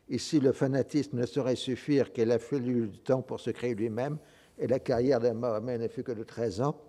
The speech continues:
L'empereur pensait qu'indépendamment des circonstances fortuites qui amènent parfois des prodiges, il fallait encore qu'il y eût en arrière quelque chose que nous ignorons,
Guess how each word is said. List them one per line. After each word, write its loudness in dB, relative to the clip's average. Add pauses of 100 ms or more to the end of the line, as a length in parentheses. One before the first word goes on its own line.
(1200)
L'empereur 10
pensait 4
qu'indépendamment 4
des 2
circonstances -2
fortuites -2
qui -4
amènent 0
parfois 2 (540)
des 0
prodiges, 2
il -2
fallait 0
encore 4
qu'il -6
y -2
eût 2
en -2
arrière -2
quelque -2
chose 0
que -6
nous -4
ignorons, -2